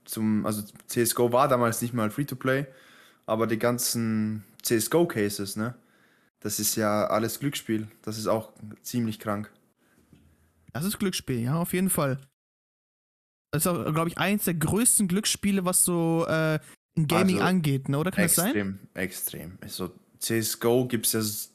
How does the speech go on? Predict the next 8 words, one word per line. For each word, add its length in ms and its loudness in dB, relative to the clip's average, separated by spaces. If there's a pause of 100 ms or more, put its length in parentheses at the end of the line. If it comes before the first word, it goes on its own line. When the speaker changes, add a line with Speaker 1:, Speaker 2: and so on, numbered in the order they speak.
Speaker 1:
tausende 640 2
von 220 -2
Seiten, 580 0 (440)
wo 180 -2
du 760 0 (160)
Skins 540 0
traden 480 2
kannst, 520 -2